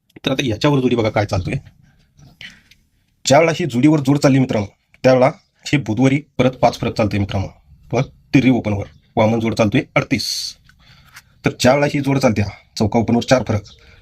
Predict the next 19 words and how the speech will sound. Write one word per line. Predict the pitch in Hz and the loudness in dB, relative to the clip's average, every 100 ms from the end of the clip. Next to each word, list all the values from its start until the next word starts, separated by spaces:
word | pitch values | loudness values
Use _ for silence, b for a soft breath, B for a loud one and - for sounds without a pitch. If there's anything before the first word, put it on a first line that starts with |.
| _ | _
तर | 135 | -2
हे | 135 | 0
बुधवारी | 127 104 147 143 | 0 2 2 4
पाच | 135 131 | 2 0
फरक | 131 127 | -2 0
आहे, | 127 127 - - _ | 0 -2 -10 -20 _
फरक | - - | -4 0
चालला | 127 113 | 0 0
आहे. | 98 b b - | -6 b b -4
तर | |
ह्या | 139 156 | -2 0
पाच | - 180 - | 2 0 0
फरकावर | - 160 175 180 - | 0 0 0 0 0
परत | 147 113 | 0 0
बुधवारीच | 117 139 143 143 | 0 2 2 0
पाच | 131 - | -2 0
फरक, | 131 131 - 120 | -2 -4 -4 -6
अडतीस | 107 127 117 | -4 -4 -4
जोड | 131 | -6